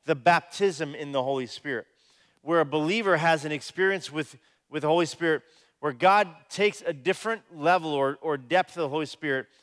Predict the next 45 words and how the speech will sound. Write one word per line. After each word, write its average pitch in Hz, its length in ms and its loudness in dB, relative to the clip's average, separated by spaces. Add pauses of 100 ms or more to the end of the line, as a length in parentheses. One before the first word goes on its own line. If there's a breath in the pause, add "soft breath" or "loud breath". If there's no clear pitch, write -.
a 143 60 -12
different 165 420 -2
measure 165 540 0
of 165 60 -2
the 147 80 -2
Holy 143 160 -2
Spirit, 156 280 -6
and 143 200 -6
fills 202 500 2
me 135 140 -8
to - 140 -12
overflowing. 131 600 -6 (400 soft breath)
And 139 140 -10
so 180 120 2
from 170 220 -2
eight 175 200 0
to - 100 -20
twenty-nine, 156 680 -2 (400 soft breath)
I 170 140 6
was 196 160 4
saved, 156 600 2
and 160 80 0
I 170 120 4
had 165 400 0 (340 soft breath)
the 151 100 0
Holy 185 300 2
Spirit 170 460 0
living 160 260 -4
inside 170 400 -2
of 131 60 -8
me, 117 140 -8
right? 120 280 0
I 143 100 0
had 143 160 -2
a 127 40 -12
deposit, 127 720 -2
we 131 100 -14
talked 160 260 -2
about 120 220 -6
this, 117 320 -12 (720 soft breath)
guaranteeing 175 640 -2
my 139 160 0
inheritance, 135 580 -6
Ephesians 123 520 -12
one. 123 340 -2